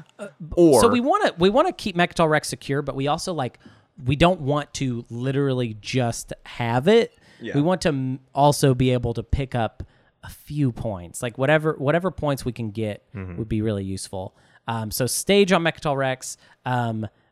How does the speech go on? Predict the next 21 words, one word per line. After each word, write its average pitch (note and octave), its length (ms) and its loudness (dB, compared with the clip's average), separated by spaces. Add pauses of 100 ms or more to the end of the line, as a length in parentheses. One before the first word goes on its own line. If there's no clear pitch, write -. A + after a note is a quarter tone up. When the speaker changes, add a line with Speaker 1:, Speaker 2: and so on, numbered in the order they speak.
(160)
Speaker 1:
uh, A2 360 -6 (320)
don't F3 400 2
just C#3 420 0
build C3+ 400 0 (140)
infantry. F#3+ 800 -4 (500)
Um, A#2+ 440 0 (220)
in C#3 140 -4
fact, D#3 180 2
I D#3+ 80 4
would C#3+ 140 0
say C#3 400 2
try D#3+ 180 4
and C3 160 2
split D3 580 -4 (200)
your C#3 120 0
priorities C#3 580 0
on C3 100 -2
Mechatol C3 340 -4
Rex C3 240 -4
of, A2+ 100 -6
like, G#2 300 -6